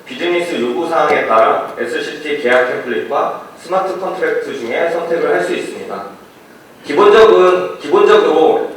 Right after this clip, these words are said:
이알씨 이십 기반의 토큰 형태나 엔에프티 투표와 같은 계약은 템플릿화되어 있는 에스씨티를 활용하여 쉽게 제작이 가능하고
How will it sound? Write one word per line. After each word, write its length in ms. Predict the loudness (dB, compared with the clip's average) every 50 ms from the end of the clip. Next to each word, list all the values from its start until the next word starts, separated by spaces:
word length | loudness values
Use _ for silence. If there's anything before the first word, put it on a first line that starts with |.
| -14 -12
이알씨 680 | -4 0 4 6 6 6 6 4 2 -2 -2 -4 -4
이십 360 | -4 -6 -6 -8 -8 -10 -12 -8
기반의 380 | -4 0 2 2 2 2 0
토큰 260 | -2 -4 -4 -4 -2
형태나 600 | -2 -2 -2 -2 -4 -4 -2 -2 -2 -4 -4 -8 -10 -14 -18 -20 -14 -6
엔에프티 720 | -4 0 2 2 2 2 0 -2 -2 -2 -4 -4 -4 -6 -10
투표와 460 | -14 -16 -8 -4 -2 2 4 4 4
같은 400 | 4 2 2 0 -2 -2 -4 -2
계약은 480 | -2 0 0 2 0 0 -2 -4 -4 -6
템플릿화되어 840 | -6 -6 -4 -2 -2 -2 -2 0 0 0 -2 0 2 2 2 2
있는 420 | 2 0 -2 -4 -4 -6 -6 -10 -12 -16 -20 -12 -8
에스씨티를 840 | -6 -4 -2 -2 -2 -2 -2 -4 -6 -4 -2 0 2 2 2 2
활용하여 460 | 2 2 2 2 2 2 2 2 2 0
쉽게 300 | 0 -2 -4 -4 -4 -4
제작이 400 | -2 -2 -2 -2 -2 -2 -2 -4
가능하고 800 | -6 -6 -6 -4 -4 -4 -4 -2 -2 -2 -2 -2 -4 -6 -10